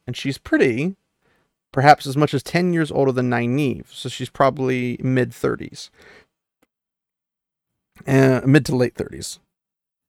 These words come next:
And she's like, "Well, your first lesson is that, you know, I'm not, <laughs> I'm not gonna punish you, but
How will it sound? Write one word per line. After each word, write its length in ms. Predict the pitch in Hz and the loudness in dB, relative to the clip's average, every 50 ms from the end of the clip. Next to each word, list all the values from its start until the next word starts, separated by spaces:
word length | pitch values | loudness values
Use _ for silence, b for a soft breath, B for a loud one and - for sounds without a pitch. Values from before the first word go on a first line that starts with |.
| _ _ _ _ _ | _ _ _ _ _
And 100 | 135 - | -10 -10
she's 180 | - 147 - | -10 -4 -2
like, 140 | 139 135 - | -2 0 2
"Well, 100 | 143 139 | 4 4
your 100 | 139 139 | 4 4
first 320 | - - 233 285 277 - | 4 6 6 6 6 4
lesson 580 | 160 151 147 - - 156 151 151 147 147 151 147 - _ _ _ _ _ _ | 4 4 4 4 2 0 2 2 2 2 0 -2 -6 _ _ _ _ _ _
is 140 | - 135 135 | -6 -4 2
that, 480 | 139 135 127 127 127 127 127 123 110 - - _ _ _ _ _ _ _ _ _ _ | 6 6 8 8 8 8 6 6 4 0 -6 _ _ _ _ _ _ _ _ _ _
you 120 | 127 127 | -4 -2
know, 280 | 120 120 117 117 120 120 - _ - | -2 -2 -2 -4 -6 -6 -12 _ -2
I'm 100 | 127 131 | 0 2
not, 240 | 143 139 - - _ _ _ _ _ _ _ _ _ _ _ _ _ _ _ _ _ _ _ _ _ | 2 2 0 -4 _ _ _ _ _ _ _ _ _ _ _ _ _ _ _ _ _ _ _ _ _
<laughs> 20 | - 135 - - 170 143 - b b b b b b b b b | -4 -4 2 2 2 2 2 b b b b b b b b b
I'm 140 | - 143 165 | 6 8 8
not 140 | 190 180 | 8 8
gonna 120 | 165 156 139 | 6 4 4
punish 340 | - 185 175 160 135 - - | 6 6 6 6 6 4 2
you, 380 | 131 127 123 135 143 139 - - _ _ _ - - _ _ _ _ | 2 4 4 4 2 0 -4 -8 _ _ _ -20 -20 _ _ _ _
but 280 | 127 127 127 120 - | 4 4 4 4 0